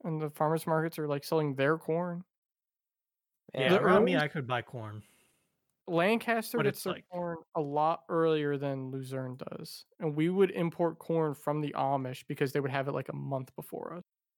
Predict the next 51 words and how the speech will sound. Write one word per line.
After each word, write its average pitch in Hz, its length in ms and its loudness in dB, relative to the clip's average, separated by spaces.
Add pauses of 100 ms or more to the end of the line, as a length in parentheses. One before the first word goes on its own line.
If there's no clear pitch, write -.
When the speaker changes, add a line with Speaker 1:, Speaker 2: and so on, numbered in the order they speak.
(460)
Speaker 2:
I 156 40 -12
mean, 160 180 -8 (120)
yeah, 143 220 2
we 113 120 -6
do 127 220 -4
have, 123 280 0
like, 101 380 -2
fresh - 300 -4
corn, 110 240 -12
but, 107 140 -6
like, 101 140 -4
if 104 200 -10 (100)
a 110 60 -8
majority 117 520 -2
of, 107 100 -6
like, 104 200 -6
the 90 80 -16
corn 107 240 -6
you're 101 140 -10
gonna 101 100 -10
go 95 80 -8
get 98 160 -6
to - 100 -20
your, 101 100 -2
like, 95 220 -6
grocery 98 380 -10
store 101 220 -12
and 87 100 -16
stuff 98 160 -8
is - 60 -20
gonna 101 120 -12
be 95 80 -14
coming 98 220 -10
from, 95 180 -14
like, 87 360 -10 (300)
Speaker 1:
Oh, 208 100 6
yeah, 208 140 6
Speaker 2:
corn 135 220 2
Speaker 1:
Walmart 185 300 2
Speaker 2:
capital. - 300 -10
Speaker 1:
stuff, - 160 -18 (180)
but 151 160 -10 (420)
I'm 156 80 -8
saying 160 400 -2 (320)
the 165 100 -2
farmers 175 880 2
that 147 140 -8
sell 151 300 0
the 143 120 -4
corn, 151 440 -4 (720)
that's 151 280 -6